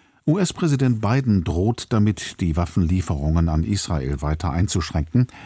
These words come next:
sollte das israelische Militär die Bodenoffensive in Rafah im Gazastreifen beginnen. Hören Sie die kleine Zeitung aus Österreich.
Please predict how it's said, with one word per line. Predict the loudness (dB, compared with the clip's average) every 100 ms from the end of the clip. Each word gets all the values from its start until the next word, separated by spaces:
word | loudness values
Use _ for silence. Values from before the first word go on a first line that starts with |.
| -18
sollte | -4 -2 0 -2
das | -2
israelische | -2 -2 -2 -2 -2 0 0
Militär | 0 0 0 0
die | 0
Bodenoffensive | 0 0 0 -2 -2 0 2 2 0
in | 0 0
Rafah | -2 -4 -6 -4
im | -2 0
Gazastreifen | -2 -4 -6 -6 -6 -6 -2 -2
beginnen. | -2 -2 -2 -4 -8 -16 -20 -20 -20 -4
Hören | 0 2 2
Sie | 2
die | 0
kleine | 2 4 4
Zeitung | 2 0 0 0
aus | 0 0
Österreich. | -4 -4 -6 -8 -12 -14